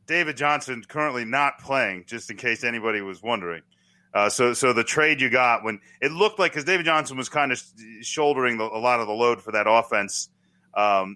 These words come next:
after the trade, and, and it looked like, you know, hey, maybe it's the same, same guy,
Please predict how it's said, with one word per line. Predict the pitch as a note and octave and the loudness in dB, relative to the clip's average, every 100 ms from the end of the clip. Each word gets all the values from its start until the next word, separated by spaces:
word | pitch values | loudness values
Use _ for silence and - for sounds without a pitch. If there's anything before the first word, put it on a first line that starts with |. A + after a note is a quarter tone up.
| A2 | -2
after | A#2+ A2+ G#2 | -2 -2 -8
the | |
trade, | F#2+ C3 B2 | -2 0 2
and, | A2 A#2+ | 0 -4
and | B2 | -6
it | C3+ | 0
looked | G#3+ A3+ | 0 4
like, | G#3 F3+ | 2 2
you | G3 | 2
know, | E3 E3+ C#3+ | 2 2 2
hey, | F3 | 0
maybe | E3 F3+ F#3 | 2 2 2
it's | E3+ - | 0 -2
the | |
same, | D3+ E3+ D#3+ C#3+ _ _ _ _ - | -4 -2 -2 -6 _ _ _ _ -20
same | - F3 D#3+ | -8 -2 0
guy, | C#3+ D#3+ C3+ A#2 | 2 4 4 2